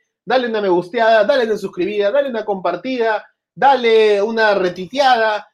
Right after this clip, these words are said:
dale una instagrameada, dale una mistoreada, dale todos los términos que hoy usamos en redes sociales para apoyar a este tu programa que sale todos los días, ¿ah? De lunes a domingo. No tienes que esperar ayer hasta las diez de la noche para ver un análisis de muchos partidos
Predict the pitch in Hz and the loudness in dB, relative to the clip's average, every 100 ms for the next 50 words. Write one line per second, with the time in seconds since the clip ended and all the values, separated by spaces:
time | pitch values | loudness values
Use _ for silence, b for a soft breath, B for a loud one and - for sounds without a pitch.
0 | _ 180 262 254 240 233 202 202 190 180 | _ -4 -2 -2 -4 -8 -4 -4 -2 -2
1 | 240 262 226 208 208 247 233 226 208 190 | -2 -2 0 0 -2 -8 -6 -4 -6 -2
2 | 196 208 269 240 240 320 311 330 311 247 | -2 2 2 2 0 0 -2 -6 -4 -4
3 | 311 294 285 - 254 262 226 269 247 226 | -6 -8 -8 -8 -8 -8 -4 -2 -2 -4
4 | 226 226 233 247 226 330 302 - 247 277 | -6 -6 -6 -6 0 2 2 -2 -6 -2
5 | 226 240 254 - _ _ - 277 311 - | 0 2 0 -4 _ _ 2 2 2 -6
6 | 226 370 320 240 294 294 294 - _ _ | 2 2 2 2 2 2 -2 -6 _ _
7 | 202 302 262 233 - 403 330 254 262 180 | -2 0 0 -6 -2 0 2 0 0 -2
8 | 175 262 226 339 302 254 202 160 143 254 | -2 -4 -2 -4 -2 -4 -4 -8 -10 -4
9 | 359 349 - 254 262 233 269 226 202 190 | -2 -2 -6 -4 -2 -2 0 -2 -2 -4
10 | 208 196 180 175 165 170 196 180 196 202 | -4 -6 -6 -8 -4 0 0 2 0 -2
11 | 185 160 180 370 262 320 311 285 269 | -6 -8 0 2 2 -2 -2 -6 -6